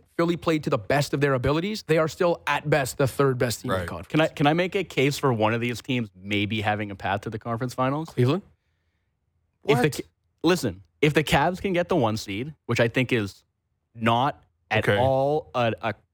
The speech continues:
Speaker 3: outlandish proposition.
Speaker 2: They had the number one defense in the league last year.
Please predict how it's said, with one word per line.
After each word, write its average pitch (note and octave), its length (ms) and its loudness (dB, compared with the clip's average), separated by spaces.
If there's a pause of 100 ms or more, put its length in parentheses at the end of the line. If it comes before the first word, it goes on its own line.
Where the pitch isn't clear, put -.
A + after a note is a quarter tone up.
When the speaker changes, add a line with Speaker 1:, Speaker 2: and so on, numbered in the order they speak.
(240)
Speaker 3:
outlandish A2+ 580 0
proposition. G#2+ 840 -4
Speaker 2:
They B2 160 0
had C3+ 240 0
the B2 100 -2
number A#2+ 220 0
one A2+ 160 0
defense G#2 260 -4
in F#2+ 60 -10
the F2+ 80 -8
league F2 160 -12
last F2 280 -16
year. - 180 -18